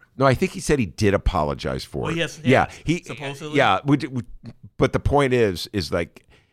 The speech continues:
Speaker 1: he said, "Oh, that was in the past. I apologize for it." You know what I mean? <laughs> So, like, it's all over. Well, you, you don't have to be held accountable for it anymore.
Speaker 2: Okay, going back to Patton, what, everybody's talking about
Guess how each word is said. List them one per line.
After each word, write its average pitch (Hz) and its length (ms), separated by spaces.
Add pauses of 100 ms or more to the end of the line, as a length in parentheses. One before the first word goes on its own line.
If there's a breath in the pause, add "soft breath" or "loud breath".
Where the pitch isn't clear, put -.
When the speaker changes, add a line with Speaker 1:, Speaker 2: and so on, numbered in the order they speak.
(100)
Speaker 1:
he 120 240
said, 131 320
"Oh, 180 80
that 226 120
was 202 140
in 170 60
the 160 80
past. 170 400
I 127 60
apologize 127 500
for 104 320
it." 76 80
You 117 80
know 123 60
what 127 100
I - 20
mean? 127 140
<laughs> - 20
So, 185 160
like, 127 300
it's 160 160
all 147 260
over. 117 380
Well, 110 100
you, 113 260
you 127 240
don't 147 140
have 131 120
to 104 60
be 113 120
held 110 180
accountable 98 420
for 82 220
it 85 40
anymore. 90 200
Speaker 2:
Okay, - 140 (100)
going 330 260
back 208 220
to 240 80
Patton, 143 440
what, 262 360 (960)
everybody's 254 560
talking 156 560
about 120 640